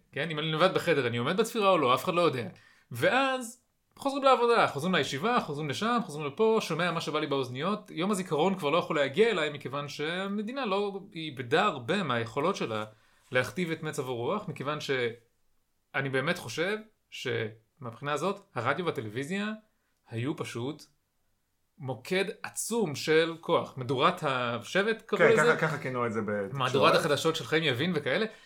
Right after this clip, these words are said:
Speaker 1: וכבר
Speaker 2: ואחר כך של, אה, יעקב אילון ומיקי חיימוביץ'.
Speaker 1: כן, עכשיו, היום אולי זה אופירה וברקוביץ', נכון?
Speaker 2: <laughs>
Speaker 1: אה, אני חושב שעדיין יש כוח לטלוויזיה, הרבה מאוד אנשים צופים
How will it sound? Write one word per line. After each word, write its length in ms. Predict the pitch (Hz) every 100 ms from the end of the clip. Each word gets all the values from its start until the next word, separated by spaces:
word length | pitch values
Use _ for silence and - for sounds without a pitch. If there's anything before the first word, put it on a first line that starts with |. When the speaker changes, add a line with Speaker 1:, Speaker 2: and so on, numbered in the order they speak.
| - -
Speaker 1:
וכבר 440 | 113 113 117 123 -
Speaker 2:
ואחר 360 | 104 123 117 123
כך 140 | 120 107
של, 240 | 117 107
אה, 440 | 107 107 107 -
יעקב 260 | 110 101 104
אילון 420 | 101 110 139 170 165 -
ומיקי 240 | 92 92
חיימוביץ'. 540 | 101 92 110 151 180 -
Speaker 1:
כן, 160 | 113 117
עכשיו, 300 | - 175 160 165 _ _
היום 240 | 139 160 170
אולי 240 | 147 147
זה 420 | 135 127 123 123
אופירה 420 | - 117 143 139 131
וברקוביץ', 680 | 117 117 113 110 143 196 214 123
נכון? 180 | 175 196 - -
Speaker 2:
<laughs> 240 | - -
Speaker 1:
אה, 200 | 139 131 135 - 151 - _ -
אני 80 | 143
חושב 140 | -
שעדיין 360 | 208 127 117 214
יש 120 | 160
כוח 200 | - 135
לטלוויזיה, 420 | 139 117 120 107
הרבה 400 | 98 98 - 135
מאוד 180 | 165 160
אנשים 360 | 147 127 151 143
צופים 720 | - 117 - 127 127 123 123